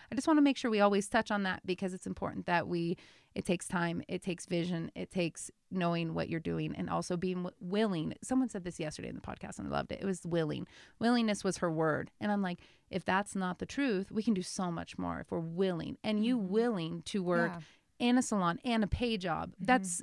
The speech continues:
Speaker 1: and be willing to apprentice and to sacrifice your time for that.
Speaker 2: Right.
Speaker 1: All of those things can't go overlooked. I mean, those were foundational components of where
Speaker 2: Yeah,
Speaker 1: you
Speaker 2: I
Speaker 1: are
Speaker 2: think
Speaker 1: today.
Speaker 2: it made me a really well-rounded stylist, you know? So by the time I was seasoned in the industry,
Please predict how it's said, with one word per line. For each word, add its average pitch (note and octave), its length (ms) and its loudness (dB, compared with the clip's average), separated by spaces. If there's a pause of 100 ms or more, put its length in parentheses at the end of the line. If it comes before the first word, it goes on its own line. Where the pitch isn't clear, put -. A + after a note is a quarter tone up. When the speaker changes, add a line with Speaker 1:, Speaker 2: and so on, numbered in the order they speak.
(100)
Speaker 1:
and B3+ 220 8
be A3 80 6
willing F3+ 280 2
to F3 80 0
apprentice F3 540 0 (160)
and G#3 280 2
to G3 280 4
sacrifice F3+ 500 -2
your - 100 -4
time F3 360 -4
for E3 140 -6
that. E3 220 0
Speaker 2:
Right. F3+ 180 -10 (240)
Speaker 1:
All D4 180 4
of A3 100 2
those G3 180 4
things E3+ 520 0 (340)
can't A3+ 240 -2
go E3+ 180 6
overlooked. D#3 640 0
I F#3 40 -2
mean, D#3+ 300 0 (280)
those G#3 220 10
were F#3 120 2
foundational E3 840 0
components D3+ 600 -2
of - 420 -4
where A3+ 180 -2
Speaker 2:
Yeah, F3+ 60 4
Speaker 1:
you E3+ 60 2
Speaker 2:
I D3 100 2
Speaker 1:
are C#3+ 40 0
Speaker 2:
think F3+ 100 -4
Speaker 1:
today. D#3+ 420 0
Speaker 2:
it - 200 -18
made D#3+ 140 -10
me D#3 140 -8
a C#3+ 60 -12
really D3 220 -10
well-rounded D3 760 -8
stylist, F#3+ 720 -10
you G#3 100 -8
know? G3 200 -6
So - 180 -12
by D3+ 140 -6
the C#3+ 120 -8
time D3 200 -12
I C#3+ 80 -8
was C#3+ 160 -12
seasoned D#3+ 400 -10
in E3 120 -10
the E3 140 -10
industry, E3 560 -12